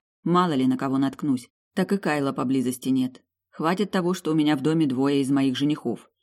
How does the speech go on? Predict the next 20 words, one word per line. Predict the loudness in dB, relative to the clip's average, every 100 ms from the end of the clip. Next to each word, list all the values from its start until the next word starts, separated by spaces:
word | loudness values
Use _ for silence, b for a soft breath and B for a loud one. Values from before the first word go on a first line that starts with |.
| _
Хорошо, | -10 -6 -4 -4
что | 0
на | 0
своей | 2 2 4
территории | 2 0 -2 0
мне | 2 2 0
мало | -4 -4 -4
что | -6 -6
грозит. | -6 -4 -6 -10 -16 _ _ _ _ _
Правда, | 0 2 2 -2
вскоре | -2 -2 0
появился | 0 0 2 2 0 -6 -6 -2
и | -2
третий. | 0 -2 -2 -8 -18 _ _ _ -4
Оборотень | -2 0 -2 -2
вновь | -2 0 -2
вернулся | -2 0 2 0 -2
в | -4
эти | -4 -4
края | -4 -4 -4